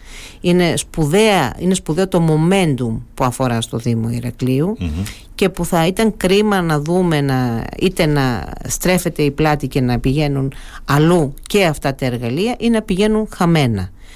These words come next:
Speaker 1: Εγώ νομίζω ότι όποιος αυτή την ώρα αναλάβει αυτή την ευθύνη έχει μία πολύ κρίσιμη και μοναδική αποστολή.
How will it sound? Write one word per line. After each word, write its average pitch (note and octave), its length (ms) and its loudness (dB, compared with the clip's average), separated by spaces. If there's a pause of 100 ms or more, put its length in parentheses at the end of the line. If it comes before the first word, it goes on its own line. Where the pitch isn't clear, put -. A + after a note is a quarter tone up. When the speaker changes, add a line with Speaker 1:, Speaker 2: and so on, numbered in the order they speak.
(160)
Speaker 1:
Εγώ D#3+ 220 0
νομίζω A3 280 2
ότι G#3 160 -2
όποιος E3 560 0
αυτή D#3+ 240 -2
την E3 200 0
ώρα D#3+ 200 2
αναλάβει C#3 480 2
αυτή C3 200 -2
την B2 180 0
ευθύνη D3+ 640 2 (400)
έχει A3+ 300 2
μία A3 280 4
πολύ F#3+ 440 2
κρίσιμη A#3+ 420 2
και A3 120 0
μοναδική F3+ 480 0
αποστολή. C#3 640 0